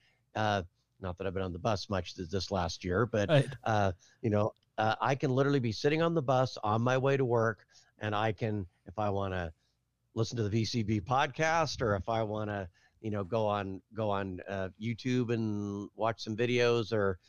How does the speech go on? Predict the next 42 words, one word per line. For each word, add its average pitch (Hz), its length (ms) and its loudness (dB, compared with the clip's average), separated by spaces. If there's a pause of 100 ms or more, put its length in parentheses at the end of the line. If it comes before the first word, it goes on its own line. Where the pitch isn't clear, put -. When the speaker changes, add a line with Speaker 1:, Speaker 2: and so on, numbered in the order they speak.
(300)
Speaker 1:
uh, 98 40 -6
go 107 160 0
on 98 160 0
Facebook 117 500 0
and 101 80 -6
read 107 220 0
some 98 180 -10
posts, 127 500 -2
or 95 320 0 (220)
write 113 320 0
something 113 420 -2
up, 123 260 0 (180)
uh, 101 300 -2 (580)
you 98 80 -8
know, 92 220 -4
edit 110 200 -2
one 107 140 -2
of 101 60 -2
my 95 120 0
recipes 107 680 0
or 107 100 0
whatever 101 300 0
I've 101 140 0
got 107 200 0
in 95 120 -4
Google 104 280 -4
Docs, 113 480 -2
you 110 80 -4
know, 98 140 0
just 90 260 -8
all 107 240 0
these 185 260 -6
things, 135 420 -2 (420)
they, 117 240 2 (160)
they, 110 260 0 (120)
they 113 120 2
make 120 340 0
us 127 140 2
so 127 240 0
much 123 300 -2
more 113 200 0
productive 90 640 -6